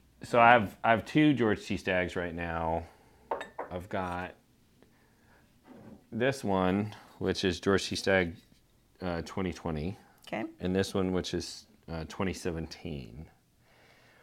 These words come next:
Speaker 1: And when people ask, I tell them that twenty seventeen is my favorite whiskey of all time. Um, 'cause people ask. And, uh, what I found is that I,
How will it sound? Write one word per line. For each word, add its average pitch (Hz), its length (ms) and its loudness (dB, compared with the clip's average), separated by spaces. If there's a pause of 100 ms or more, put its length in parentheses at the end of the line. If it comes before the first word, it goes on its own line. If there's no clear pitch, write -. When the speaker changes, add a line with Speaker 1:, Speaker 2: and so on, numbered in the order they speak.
(380)
Speaker 1:
And 95 320 4
when 101 160 4
people 127 320 4
ask, 107 260 8
I 98 60 2
tell 98 240 2
them 87 220 2
that 85 200 -2 (180)
twenty 104 220 -2
seventeen 85 460 -6
is 76 120 -12
my 76 140 -6
favorite 73 320 -8
whiskey 71 280 -12
of 62 100 -12
all - 180 -16
time. - 1040 -16
Um, 78 360 -6
'cause 101 180 2
people 110 320 2
ask. - 320 -18 (1040)
And, 90 580 2 (720)
uh, 104 160 2
what 160 220 10
I 143 80 10
found 127 320 2
is 107 120 0
that 101 300 -4
I, 76 140 -6